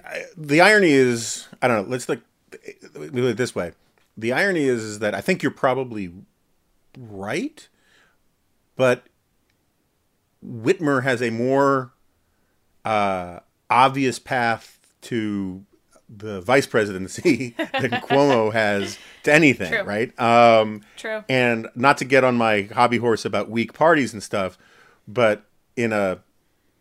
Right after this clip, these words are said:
Speaker 1: in a more properly ordered system where parties had greater strength, there would be a way for a draft Cuomo movement to actually work. It's hard to see how that would happen. And I was talking to Jim Garrity about it, this on my podcast,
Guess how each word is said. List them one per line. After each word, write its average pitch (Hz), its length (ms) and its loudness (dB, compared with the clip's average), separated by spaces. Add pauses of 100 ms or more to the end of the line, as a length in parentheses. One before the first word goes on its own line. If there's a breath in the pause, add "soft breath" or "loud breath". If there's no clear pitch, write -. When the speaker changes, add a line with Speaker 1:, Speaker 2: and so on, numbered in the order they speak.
(400)
Speaker 1:
in 120 100 -6
a 107 120 -4
more 120 220 -2
properly 143 460 0
ordered 113 360 -6
system 107 440 -6
where 95 140 -6
parties 107 380 -4
had 101 320 -6 (500)
greater 107 300 -2
strength, 180 440 -4
there 120 240 -2
would 127 280 -4
be 120 220 0
a 113 100 2
way 123 320 2
for 110 180 -4
a 101 100 0
draft 104 400 -4
Cuomo 101 380 -6
movement 95 460 -10 (340 soft breath)
to 135 180 -6
actually 92 440 -8
work. 110 480 -2 (480 soft breath)
It's - 140 -14
hard 127 280 2
to 110 80 -8
see 127 320 -4
how 104 480 -4
that 113 200 -4
would 107 100 -8
happen. 104 480 -4 (500 soft breath)
And 110 120 -8
I 107 40 -4
was 104 80 -6
talking 131 200 0
to 104 40 -8
Jim 110 200 -4
Garrity 127 280 2
about 101 220 0
it, 95 100 -6
this 95 240 -10
on 92 60 -10
my 107 140 -6
podcast, 98 560 -6